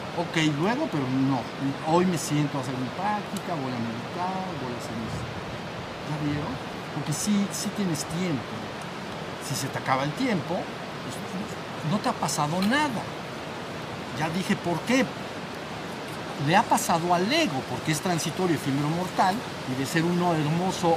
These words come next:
hombre o joven, o s-, mujer o joven de veinte años, termina siendo tierra.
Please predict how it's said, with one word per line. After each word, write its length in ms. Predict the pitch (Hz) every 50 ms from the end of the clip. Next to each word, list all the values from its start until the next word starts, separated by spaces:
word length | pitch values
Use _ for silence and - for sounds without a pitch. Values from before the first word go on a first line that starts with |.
| -
hombre 320 | 170 185 190 180 160 143 135
o 80 | 123 - -
joven, 320 | 175 180 180 165 160 143 127
o 300 | 123 120 117 120 120 120
s-, 600 | 117 - - - - - - - - 127 131 120
mujer 300 | - - 165 165 175 170
o 80 | 139 - -
joven 320 | 165 170 165 156 139 127
de 80 | 120 117
veinte 360 | 113 135 147 160 165 160 214
años, 340 | 202 196 180 170 175 202 240 - - - - - - 147
termina 380 | 127 131 143 151 151 147 143
siendo 320 | 143 - 151 143 143 135 135
tierra. 400 | - 233 302 330 254 156 120